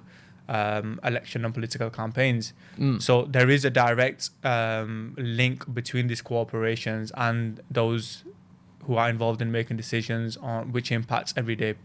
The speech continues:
Speaker 1: you know, the everyday man.
Speaker 2: Mm.
Speaker 1: So obviously, you know, those philosophies of people, you know, a, a, a man should be of a certain criteria, uh, should have a simple living and should view the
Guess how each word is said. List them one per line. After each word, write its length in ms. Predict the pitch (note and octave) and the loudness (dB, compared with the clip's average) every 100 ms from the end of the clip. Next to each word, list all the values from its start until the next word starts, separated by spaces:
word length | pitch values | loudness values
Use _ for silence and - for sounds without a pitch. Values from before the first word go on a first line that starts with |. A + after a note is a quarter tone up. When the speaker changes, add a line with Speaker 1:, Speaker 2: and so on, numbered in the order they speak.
| - | -12
Speaker 1:
you 60 | B2+ | -10
know, 160 | A2 - | -8 -10
the 160 | C3+ A2+ | -6 -4
everyday 280 | G#2+ G#2+ | -4 -4
man. 240 | A#2 C#3+ B2 - - | 0 0 -2 -10 -2
Speaker 2:
Mm. 240 | D3 B2+ B2+ - - - | 2 2 -2 -12 -16 0
Speaker 1:
So 420 | - C#3 C3+ - - - - - - | 6 6 6 0 -18 -20 -20 -20 4
obviously, 880 | C#3+ D3 E3 E3+ - D#3+ D#3 D3+ - - - - | 6 6 6 4 4 0 0 -2 -8 -20 -20 -6
you 100 | C3+ | 2
know, 220 | B2 A2+ A#2 | 4 4 2
those 420 | A#2+ C3 C3 C3 | 4 6 6 2
philosophies 800 | B2+ B2+ C3+ - A#2+ A#2 A2+ A#2+ | 4 4 4 0 -4 -4 -2 0
of 300 | A#2 A2 - | 0 0 -4
people, 560 | B2+ A#2+ A#2+ A#2 A2+ - - | -4 -4 -4 -4 -4 -10 -8
you 80 | A2+ | -6
know, 100 | G#2+ | -4
a, 380 | B2+ - C3+ - | -4 -4 -4 -2
a, 60 | |
a 40 | B2 | -2
man 280 | A#2 A#2 A#2 | 0 0 -2
should 320 | B2 A2+ - | -4 -6 -4
be 460 | A#2 A2+ A2 A2 - - - A#2 | -2 0 -2 -4 -8 -20 -8 -4
of 100 | A#2 | -2
a 60 | |
certain 560 | A2+ - A#2 A#2+ A#2 A2+ | -2 2 2 2 -2 -4
criteria, 880 | - A#2 A2+ - A#2 A#2 G#2+ G2+ - - - - | 0 0 0 0 2 2 -2 -6 -8 -16 -20 -6
uh, 320 | A2+ G#2+ G#2+ A#2+ | -2 0 -2 -4
should 200 | - A#2+ | -4 -2
have 200 | A#2 A2 | -2 -2
a 40 | |
simple 380 | A#2 - A#2+ B2 | -2 0 0 0
living 400 | A2+ A#2 A2 A2 | 0 0 0 -2
and 140 | A2 A2 | -2 -2
should 200 | A#2 A2 | -4 -2
view 220 | A#2 A#2 | -2 0
the 180 | A2+ | 0